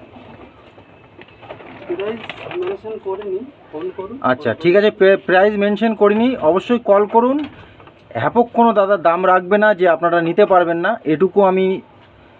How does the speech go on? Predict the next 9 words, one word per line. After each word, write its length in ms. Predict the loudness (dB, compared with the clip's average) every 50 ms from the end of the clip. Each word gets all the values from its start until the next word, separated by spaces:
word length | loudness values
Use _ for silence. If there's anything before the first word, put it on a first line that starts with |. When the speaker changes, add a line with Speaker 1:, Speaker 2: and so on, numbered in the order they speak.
| -2
Speaker 2:
বুকটুকে 400 | -2 -2 0 2 0 2 4 4
বলতে 300 | 4 4 2 2 2 2
পারি, 260 | 2 2 0 0 -4 -8 -12 _ _ -20 -20 -20 -20 -20 _ _ _ _ -20 -6 -2
ঠিক 120 | 0 2
আছে। 200 | 2 2 0 -4 -6 -8 -14 -8 -2
অবশ্যই 340 | 0 2 2 2 2 0 0
কল 240 | 2 2 2 2 4
করবেন 300 | 2 2 2 2 2 2
দাদাকে। 400 | 2 2 2 2 0 -2 -6